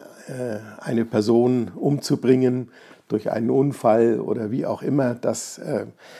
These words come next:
da geplant war. Aber sie war mit solchen Gedanken befasst und deswegen würde ich sagen, eine Todesliste gab es nicht. Es hat sich immer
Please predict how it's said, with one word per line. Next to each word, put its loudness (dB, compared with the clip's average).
da -2
geplant -2
war. 2
Aber 0
sie 0
war 0
mit 0
solchen 0
Gedanken 0
befasst -4
und -6
deswegen 2
würde 4
ich -2
sagen, 0
eine -2
Todesliste 0
gab -2
es -4
nicht. -2
Es -4
hat -6
sich -8
immer 0